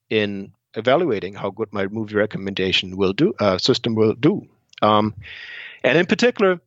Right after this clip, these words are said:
if I now think about what a, what a recommendation system should actually do, is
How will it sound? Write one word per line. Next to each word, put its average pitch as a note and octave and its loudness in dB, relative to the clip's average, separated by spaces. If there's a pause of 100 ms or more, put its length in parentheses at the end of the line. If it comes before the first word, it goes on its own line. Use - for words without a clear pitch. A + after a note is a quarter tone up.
(180)
if - -8
I D3 0
now F#3 2
think A#3+ 0
about F3 2
what E3 2
a, C3+ 0 (340)
what D#3 -4
a D3+ 2
recommendation D#3+ 0
system B2 -10
should - -2
actually - -6
do, E2+ -16 (720)
is E3 2